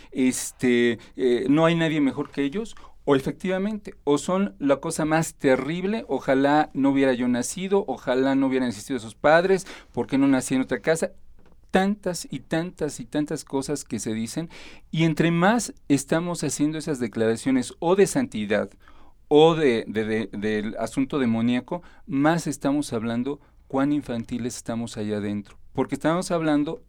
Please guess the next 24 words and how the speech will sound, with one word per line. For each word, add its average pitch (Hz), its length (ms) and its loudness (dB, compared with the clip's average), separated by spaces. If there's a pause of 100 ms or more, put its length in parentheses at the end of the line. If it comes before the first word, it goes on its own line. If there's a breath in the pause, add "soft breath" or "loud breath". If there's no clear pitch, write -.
que 131 220 0
seguimos 147 380 0
viendo 139 360 0
a 120 100 -6
papá 143 460 0
o 120 160 -2
a 110 40 2
mamá 120 440 0
hacia 143 240 2
arriba. 175 320 -4 (520 loud breath)
Eh, 370 160 -2 (520)
es, 190 280 8
es - 200 -2
un 208 80 6
asunto 196 340 0
muy, 180 320 0
muy 160 160 -2
sencillo. 165 600 -4 (680)
Los 160 280 0
niños 247 560 4 (580)
ven 180 480 0 (140)
siempre 160 640 0 (400)
a 127 140 2
papá 208 380 0